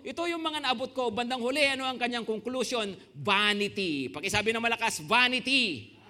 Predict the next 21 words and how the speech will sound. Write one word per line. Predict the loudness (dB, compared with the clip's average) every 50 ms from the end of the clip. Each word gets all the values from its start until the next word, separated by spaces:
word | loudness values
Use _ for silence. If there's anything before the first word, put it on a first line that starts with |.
| -20 -20 -20 -20 -20 -20 -12 -8
O | -6 0
sige, | 2 4 4 4 2
ituloy | 2 2 2 2
lang | 2 2
muna | 0 0 0 0 0
natin | -2 -4 -4
pagbabasa, | -4 -4 -4 -4 -4 -4 -2 0
ha. | 2 2 2 2 0 -6 -14 -20 -20 -8
Sabi, | -4 -4 -2 0 0 -2
sige, | -2 0 0 0 0
doon | 2 0 0 0 0
muna. | 0 -2 -2 0 0 0 -2 -4 -10 -20 -20 _
Sabi, | _ -6 -6 -6 -6 -6 -10 -18 -20 -20 _ _ -8
hindi | -6 -6 -4
pa | -2 -2
tayo | 0 0 -2
tapos | -2 -6 -8 -6 -6
ng | -6 -4
verse | -4 -4 -6 -2
eight. | 0 0 0 0 -4 -14 -20 -20 -8 -6
Ah, | -6 -6 -6